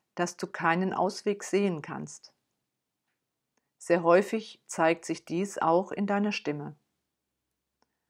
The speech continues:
Meist klingt sie unfrei, vielleicht eng und gepresst einerseits oder auch leise, luftig und zurückhaltend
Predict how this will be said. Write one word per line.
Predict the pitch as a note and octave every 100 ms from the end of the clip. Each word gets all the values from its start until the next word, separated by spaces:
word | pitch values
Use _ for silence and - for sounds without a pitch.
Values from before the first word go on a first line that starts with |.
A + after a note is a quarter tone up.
| _ _
Meist | - E3+ E3 F3 - -
klingt | - E3+ E3
sie | - -
unfrei, | F3 G3 G3 - E3+ E3 E3+ _ _ _ _ _ _ _
vielleicht | - A#3 E3 D3+ -
eng | F3+ F3+ F#3 F3+ _ _ _
und | D#3 -
gepresst | D3+ - F3 F3 - - - _ -
einerseits | E3 F3 F#3 - F3 F3 - - _ _ _ _ _ - - _
oder | - F3 E3+ -
auch | -
leise, | F3 D#3 D#3 E3 - F#3+ G3+ - _ _
luftig | D#3+ F3+ G3 - F#3 F3+ - - _ _ _ _ _ _
und | - -
zurückhaltend | D3 D#3+ - D#3+ D3+ D#3 E3 E3